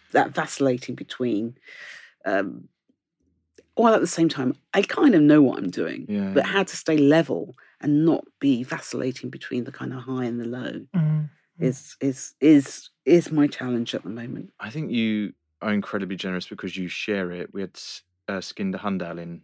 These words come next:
Speaker 1: Mm.
Speaker 2: earlier, who you know with, uh, who you know very well. He's, uh, director of the British Council, and he said a beautiful story about how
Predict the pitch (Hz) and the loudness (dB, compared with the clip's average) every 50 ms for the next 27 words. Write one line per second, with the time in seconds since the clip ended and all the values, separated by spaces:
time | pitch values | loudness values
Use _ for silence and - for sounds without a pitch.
0 | _ _ - 156 143 139 104 92 85 82 85 85 85 82 _ _ _ - 92 87 | _ _ -6 -6 -4 -4 -6 -6 -6 -6 -10 -10 -12 -14 _ _ _ -10 -8 -8
1 | 87 85 85 82 82 85 85 85 85 _ _ - 90 87 85 92 101 98 90 85 | -8 -8 -8 -8 -8 -8 -8 -10 -12 _ _ -12 -12 -10 -6 -4 -2 -2 -2 -2
2 | 80 95 92 87 90 87 87 90 87 82 - - - 101 90 87 87 80 - _ | -2 -2 -2 -2 -4 -6 -6 -6 -8 -10 -14 -14 -12 -12 -10 -10 -10 -12 -14 _
3 | _ - 98 101 - - - 92 87 92 90 - - - - 107 104 92 - 98 | _ -2 -2 -2 -2 -6 -12 -12 -8 -6 -6 -6 -8 -8 -6 -8 -6 -6 -6 -8
4 | 92 87 95 107 117 117 - 113 104 95 101 92 - _ 117 117 104 - 117 110 | -8 -6 -6 -8 -8 -6 -6 -6 -6 -6 -8 -14 -6 _ -4 -4 -4 -4 -8 -8
5 | - - 127 123 113 107 95 90 - 92 90 87 82 - 104 98 95 92 92 90 | -4 -2 -2 -2 0 -2 -2 -2 -4 -4 -6 -6 -8 -6 -4 -4 -2 -2 -4 -6
6 | - | -10